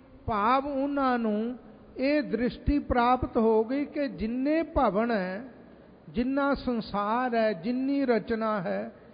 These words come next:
ਇਹ ਸਾਰਿਆਂ ਦੇ ਵਿੱਚ ਮੇਰੇ ਵਾਹਿਗੁਰੂ ਦਾ ਨਿਵਾਸ ਹੈ।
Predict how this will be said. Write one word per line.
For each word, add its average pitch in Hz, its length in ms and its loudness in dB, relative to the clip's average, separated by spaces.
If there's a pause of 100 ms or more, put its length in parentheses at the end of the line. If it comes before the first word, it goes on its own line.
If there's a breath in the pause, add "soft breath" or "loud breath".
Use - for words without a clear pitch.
(400 loud breath)
ਇਹ 285 200 2
ਸਾਰਿਆਂ 262 880 2
ਦੇ 277 200 2
ਵਿੱਚ 269 280 -2
ਮੇਰੇ 262 340 4
ਵਾਹਿਗੁਰੂ 247 720 0
ਦਾ 277 180 4
ਨਿਵਾਸ 226 600 2
ਹੈ। 143 260 -8